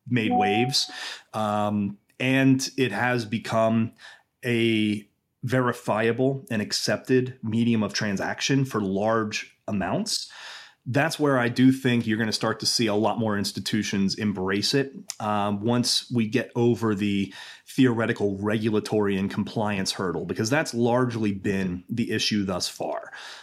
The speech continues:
Um, so, for instance, when we have these conversations around a Bitcoin E T F, uh, why don't we ha-, wh-, why, why do we need a Bitcoin E T F? Anybody can own Bitcoin.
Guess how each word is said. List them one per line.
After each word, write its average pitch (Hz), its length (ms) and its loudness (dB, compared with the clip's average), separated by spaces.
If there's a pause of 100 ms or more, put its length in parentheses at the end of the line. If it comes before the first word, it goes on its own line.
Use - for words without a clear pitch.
(160)
Um, 104 480 -2
so, - 160 0
for 139 140 2
instance, 143 320 2
when 120 120 2
we 143 120 6
have 147 160 2
these 117 140 2
conversations 110 760 0
around 104 280 0
a 98 40 0
Bitcoin 110 540 -2
E 104 80 0
T 101 260 -2
F, - 500 -8
uh, 95 260 -2
why 101 180 0
don't 113 140 -2
we 101 80 -2
ha-, 104 160 -4
wh-, 113 200 0
why, 117 200 2
why 113 180 2
do 135 80 6
we 120 100 4
need 120 160 4
a 101 60 0
Bitcoin 104 380 0
E 101 80 2
T 107 200 0
F? 104 200 0
Anybody 117 320 2
can 98 160 -2
own 90 180 -2
Bitcoin. 92 640 -2